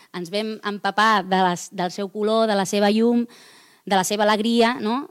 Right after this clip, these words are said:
dels seus sons, i d'aquí, doncs, vam extreure una gamma de colors, com veieu aquí, viva, de caràcter, eh, que ens donava molt de joc. I, finalment, doncs, ens vam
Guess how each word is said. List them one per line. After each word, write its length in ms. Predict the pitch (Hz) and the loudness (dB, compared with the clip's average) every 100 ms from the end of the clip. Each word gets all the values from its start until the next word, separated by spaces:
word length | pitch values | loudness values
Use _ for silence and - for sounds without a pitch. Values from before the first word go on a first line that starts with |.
| - | -6
dels 220 | 185 - | -6 -2
seus 160 | 208 202 | -4 0
sons, 400 | 247 247 285 - - | 4 4 4 -2 -4
i 80 | 220 | 2
d'aquí, 240 | 202 220 220 | 2 2 2
doncs, 180 | 233 190 | 2 4
vam 140 | 220 220 | 2 2
extreure 540 | - 226 220 226 269 - _ _ | 0 0 2 2 0 -6 _ _
una 220 | 214 214 208 | -6 -4 -2
gamma 220 | 214 208 | 0 -2
de 80 | 202 | 0
colors, 400 | 214 240 294 - | 0 2 0 -2
com 160 | 208 196 | -6 -2
veieu 240 | 185 196 | 0 -2
aquí, 220 | 190 233 | -2 -6
viva, 460 | 196 233 240 240 247 | -4 -4 0 0 0
de 120 | 185 175 | -4 -2
caràcter, 560 | 180 220 - 220 233 240 _ _ _ _ _ _ - | 0 0 0 0 0 -2 _ _ _ _ _ _ -4
eh, 300 | 196 185 175 | 0 2 0
que 80 | 190 | -2
ens 160 | 175 | -4
donava 320 | 180 180 208 | -6 -2 0
molt 240 | 214 208 214 | 0 0 -2
de 60 | 202 | 0
joc. 380 | 240 254 - - _ _ _ _ _ _ _ _ _ _ _ _ _ _ _ - | 2 2 0 -20 _ _ _ _ _ _ _ _ _ _ _ _ _ _ _ -4
I, 80 | 233 | -2
finalment, 640 | 190 220 220 233 254 269 269 | 0 2 2 4 2 2 0
doncs, 320 | 220 196 - - - _ 208 | 0 -2 -6 -14 -18 _ -8
ens 140 | 190 | -6
vam 100 | 214 | -4